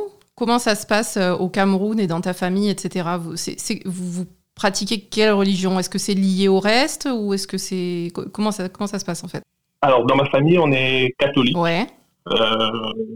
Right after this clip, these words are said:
Speaker 2: donc, ça, c'est la religion familiale, en gros.
Speaker 1: Mhm.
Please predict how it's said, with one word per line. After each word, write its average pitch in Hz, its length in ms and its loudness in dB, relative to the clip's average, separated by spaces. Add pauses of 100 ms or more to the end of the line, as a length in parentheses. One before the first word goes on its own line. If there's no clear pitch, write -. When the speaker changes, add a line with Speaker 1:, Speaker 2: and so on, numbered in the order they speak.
(200)
Speaker 2:
donc, 107 140 -2 (200)
ça, 113 60 -2 (100)
c'est 110 80 -4
la 107 100 2
religion 107 440 -2 (400)
familiale, 107 500 4
en 107 140 2
gros. 104 160 4
Speaker 1:
Mhm. 190 140 2